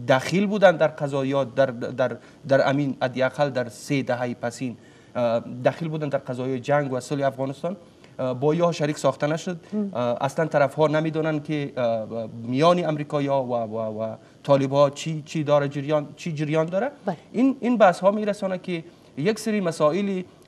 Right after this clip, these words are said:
Speaker 1: پشت پرده است که، که، که او را امریکایی‌ها عمدن یا، یا، یا قصدن نمی‌خواهند که با مردم افغانستان تا ای که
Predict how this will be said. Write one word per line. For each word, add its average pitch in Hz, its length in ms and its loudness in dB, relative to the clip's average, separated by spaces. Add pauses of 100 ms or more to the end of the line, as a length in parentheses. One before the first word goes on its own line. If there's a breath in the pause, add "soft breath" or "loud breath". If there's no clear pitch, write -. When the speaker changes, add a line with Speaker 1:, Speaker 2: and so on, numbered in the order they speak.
(100)
Speaker 1:
پشت 185 220 -4
پرده 139 380 2
است 170 300 4
که، 151 280 -4
که، 120 320 -8
که 123 80 -8
او 117 280 -6
را 170 140 0
امریکایی‌ها 131 720 0
عمدن 131 420 0
یا، 117 320 -2
یا، 110 400 -8
یا 131 100 2
قصدن 143 560 0
نمی‌خواهند 143 380 -4
که 135 160 -8 (360 loud breath)
با 131 120 2
مردم 127 340 -2
افغانستان 127 500 -2
تا 139 100 -4
ای 139 120 -2
که 143 220 -6